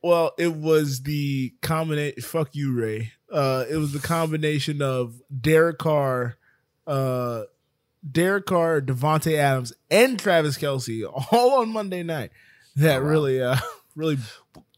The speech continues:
Speaker 1: hemmed me up.
Speaker 2: That's the thing is, so to answer what you were talking about earlier, the Oakland Raiders in all four of their losses combined have only lost by fourteen points.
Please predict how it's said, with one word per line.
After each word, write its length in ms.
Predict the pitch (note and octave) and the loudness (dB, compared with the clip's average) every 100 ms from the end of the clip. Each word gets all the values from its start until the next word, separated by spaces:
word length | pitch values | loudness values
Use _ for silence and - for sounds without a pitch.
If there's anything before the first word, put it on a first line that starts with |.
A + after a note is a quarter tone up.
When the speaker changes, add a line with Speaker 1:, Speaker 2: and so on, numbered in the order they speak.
| - - | -14 0
Speaker 1:
hemmed 320 | F3 D#3+ C3+ | 0 0 -6
me 160 | C#3 C3 | -10 -10
up. 120 | G#2+ - - _ _ _ _ - | -12 -14 -16 _ _ _ _ -2
Speaker 2:
That's 180 | G#3+ G3 | 0 2
the 80 | F#3+ | 2
thing 240 | G3 E3+ | 4 4
is, 180 | C3+ A#2+ | 4 4
so 320 | D3 C3+ B2+ | 6 6 4
to 220 | A2 C#3+ | 2 4
answer 500 | C#3 C#3+ C#3 D3 B2+ | 4 4 4 4 4
what 140 | A#2 A2+ | 2 2
you 120 | A2+ | 2
were 80 | A2 | 2
talking 260 | A#2 A2+ | 2 2
about 180 | G#2+ G#2 | 2 2
earlier, 480 | G#2 A2 G#2+ G2 F#2+ | 4 2 2 2 0
the 160 | G#2 | 2
Oakland 480 | G2 G2 B2 - B2+ | 2 4 2 0 0
Raiders 480 | A#2+ A#2+ A2 G#2 F#2+ | 2 2 2 -2 -4
in 220 | - G#2 | -6 -4
all 240 | G2 A2 A2 | 2 2 2
four 320 | - A2+ A2+ | 0 2 2
of 100 | G2+ | 0
their 160 | A2 | -2
losses 640 | G#2 G2+ A2 - B2 A#2+ - | 0 0 0 -2 -4 -6 -4
combined 720 | - A2+ G2+ G#2+ A2+ G#2+ F#2 | -2 -2 2 2 4 2 -2
have 140 | F#2 | -4
only 200 | G2 F#2+ | -4 -2
lost 260 | F#2+ F#2 - | -2 -4 -4
by 100 | E2+ | -8
fourteen 420 | - F2 - E2 | -10 -12 -10 -12
points. 540 | D2 D2+ C#2 - - | -10 -12 -14 -16 -18